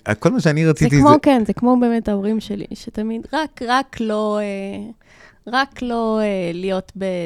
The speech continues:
Speaker 2: תלוי באף אחד, אף פעם. רק לא, אה, זה.
Speaker 1: כן, כן, לג-, זו שאיפה מאוד לגיטימית ל-, לצאת ב-, לצאת באלגנטיות. לא, זה לא חשוב ממה ומאיפה, באופן כללי.
Speaker 2: הרגעים
Speaker 1: זה
Speaker 2: הכי,
Speaker 1: קשור קצת
Speaker 2: הרגעים
Speaker 1: לשירים
Speaker 2: הכי
Speaker 1: שאנחנו
Speaker 2: יפים
Speaker 1: קוראים.
Speaker 2: בינך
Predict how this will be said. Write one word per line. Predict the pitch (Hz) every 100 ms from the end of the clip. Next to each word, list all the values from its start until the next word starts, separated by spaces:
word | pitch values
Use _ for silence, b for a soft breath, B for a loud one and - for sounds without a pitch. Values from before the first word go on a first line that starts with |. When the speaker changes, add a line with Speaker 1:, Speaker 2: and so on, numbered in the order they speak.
| -
Speaker 2:
תלוי | 208 214
באף | 190 170 160
אחד, | - - - - 180 -
אף |
פעם. | - 185 208 -
רק | 214 220
לא, | 214 208 196 185
אה, | 180 180
זה. | - - -
Speaker 1:
כן, | 214 226
כן, | 220 143
לג-, | 101 104 123
זו | 127 120
שאיפה | - 139 - 190 170
מאוד | 147 165
לגיטימית | 180 147 117 85 76 80 -
ל-, | 85 82 87
לצאת | - - 95 87
ב-, | 87 85 85 87 87 87
לצאת | 90 - 87
באלגנטיות. | 87 82 80 80 76 - 73 - 123
לא, | 151 135
זה | 139
לא | 165
חשוב | - - 131
ממה | 117 104 110 101
ומאיפה, | 87 85 85 78 - 76 87
באופן | 107 - 113
כללי. | - 90 87 78 -
Speaker 2:
הרגעים | 247 254 311
Speaker 1:
זה | 359
Speaker 2:
הכי, | -
Speaker 1:
קשור | 311 196 202
קצת | - 160 151
Speaker 2:
הרגעים | 143 139 240
Speaker 1:
לשירים | - -
Speaker 2:
הכי | 156 320
Speaker 1:
שאנחנו | - 143 -
Speaker 2:
יפים | 285
Speaker 1:
קוראים. | 127 254
Speaker 2:
בינך | 87